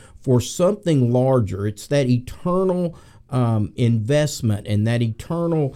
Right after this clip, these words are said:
significance that everything that seems like that she did was so, um, uh, meant towards that treasure, and it was out reaching out to others and helping. And so I, as, as we, as we look at her life,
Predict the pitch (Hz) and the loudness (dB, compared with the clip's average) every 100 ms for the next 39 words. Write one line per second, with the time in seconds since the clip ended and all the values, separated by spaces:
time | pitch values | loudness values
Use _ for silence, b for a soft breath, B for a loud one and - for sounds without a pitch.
0 | B - - 127 110 117 143 151 131 110 | B -16 -2 2 4 4 4 2 0 0
1 | 95 - 117 107 - 139 175 190 170 170 | -4 -4 -2 -2 0 0 2 0 -2 0
2 | 175 170 135 98 - 147 143 139 123 110 | 0 2 0 -2 -2 -4 -2 -4 -4 -4
3 | 107 - 120 110 120 143 127 110 104 - | -6 -2 -2 0 0 0 -2 -4 -4 -4
4 | 143 160 165 160 B B B 113 110 107 | 0 2 0 -4 B B B -4 -2 -2
5 | 98 69 82 98 - - 95 117 120 143 | -4 -6 -12 -18 -20 -20 -20 -20 -12 0
6 | 139 156 180 180 - 123 139 139 127 - | 2 4 2 -2 -2 2 4 2 2 -2
7 | 120 - - 165 175 202 151 104 113 123 | -2 -4 -8 -4 -2 0 -2 -2 2 2
8 | 139 156 147 - 151 190 - 127 170 214 | 4 2 0 -2 -4 -4 0 2 2 0
9 | 254 208 156 175 - - 120 160 131 107 | -2 -2 -2 -4 -8 -4 0 2 0 0
10 | 117 110 160 202 147 95 B B B 147 | 0 0 0 -2 -4 -6 B B B 0
11 | 143 139 143 170 - 147 139 127 - 143 | 2 2 2 0 -2 0 0 0 2 2
12 | 131 127 113 120 - 127 117 107 110 127 | 4 4 4 2 2 2 4 2 4 4
13 | 233 - 127 131 110 123 185 110 101 | 2 2 2 2 2 0 -2 -4 -6